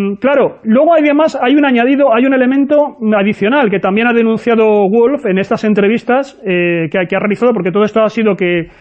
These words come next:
este investigador, este historiador alemán ha dado una, ha concedido una entrevista y en ella, pues, ha comentado este, este primer hallazgo en esta, en estos apenas siete días que le ha dado tiempo a consultar el Archivo Vaticano.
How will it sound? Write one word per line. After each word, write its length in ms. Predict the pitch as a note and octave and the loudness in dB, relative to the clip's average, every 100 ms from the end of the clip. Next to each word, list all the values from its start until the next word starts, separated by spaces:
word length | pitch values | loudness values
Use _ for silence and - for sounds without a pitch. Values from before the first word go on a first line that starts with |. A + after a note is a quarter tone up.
| _ - | _ -10
este 400 | F#3 G#3+ G3+ G3 | -6 -2 -2 0
investigador, 720 | G3+ G3+ F#3 F#3+ G3 G3 F#3 | -2 -2 -2 0 0 0 -2
este 180 | E3+ | -4
historiador 380 | G#3 G3 F#3+ G3 | -4 -2 0 0
alemán 300 | F#3+ F#3+ G#3+ | -2 0 0
ha 80 | F#3 | 0
dado 160 | G3 F#3+ | 0 0
una, 200 | G3 F3 | 0 -2
ha 40 | |
concedido 360 | F3 G3 F#3+ F#3 | -4 -2 0 2
una 100 | F#3+ | 0
entrevista 540 | G3 G#3+ B3 - C4+ D4 - - - _ | 0 0 -2 -2 -4 -6 -16 -20 -20 _
y 280 | A#3+ A3+ G#3+ | -2 0 0
en 100 | G3 | 0
ella, 200 | G#3 B3 | 0 -2
pues, 140 | A3 G3 | -2 -4
ha 80 | |
comentado 460 | G3 G#3 G3+ A#3+ C4 | -2 0 2 2 0
este, 300 | G3+ G#3+ G#3 | -2 -2 -2
este 200 | G3+ G3+ | -2 -4
primer 220 | G3+ F#3+ | -2 -2
hallazgo 360 | F#3 F3+ C#4+ G3 | -2 0 0 0
en 60 | F#3 | -2
esta, 200 | G#3 A3+ | -2 -4
en 100 | F3+ | -4
estos 260 | G3 A3+ A3 | -6 -4 -4
apenas 320 | G3+ G#3+ - | -2 -4 -2
siete 240 | G#3 G3+ | -2 0
días 300 | G3+ A3 B3 | 0 0 -2
que 100 | F#3 | -2
le 60 | F3+ | 0
ha 40 | |
dado 160 | G3 F#3+ | 0 0
tiempo 240 | G#3+ G#3 | -2 -2
a 40 | A#3+ | -2
consultar 440 | G3 F3+ E3+ G3+ | -2 -2 -2 0
el 60 | F#3+ | -2
Archivo 300 | D3+ F#3+ F3 | -2 -2 -2
Vaticano. 500 | D#3 D3+ C#3 C3 | -2 -4 -8 -10